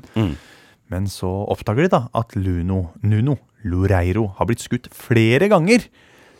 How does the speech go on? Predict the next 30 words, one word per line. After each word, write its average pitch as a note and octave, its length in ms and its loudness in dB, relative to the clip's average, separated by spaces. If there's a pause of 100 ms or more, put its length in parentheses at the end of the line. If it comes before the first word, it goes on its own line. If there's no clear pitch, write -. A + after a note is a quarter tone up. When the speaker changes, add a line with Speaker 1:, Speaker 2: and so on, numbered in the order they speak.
(120)
Speaker 2:
i G#2+ 180 0
foajeen C3 960 2
av G#2 180 -2
leilighetskomplekset A2+ 1120 -4
der F2 140 -2
han F2 80 -4
bodde F#2 220 -4
med D#2 100 -6
familien. F2+ 380 -2 (220)
Speaker 1:
Mm. G#2 200 2 (800)
Speaker 2:
Og G#2 200 4
blir B2 200 4
da C#3 340 2
fraktet - 480 -4 (140)
raskt - 480 -4 (280)
til A#2 200 2
Beth C#3+ 420 0
Israel C3 560 2
Deaconess A#2+ 600 0
Medical G#2+ 400 0
Center A2 380 -4
i A#2 100 2
Boston, A#2+ 540 -2 (420)
der F#2 400 0
de G#2 80 -4
prøver F#2+ 260 2
å G2 80 2
redde F#2 300 -2
hans G#2+ 260 -4
liv, D#3 240 -4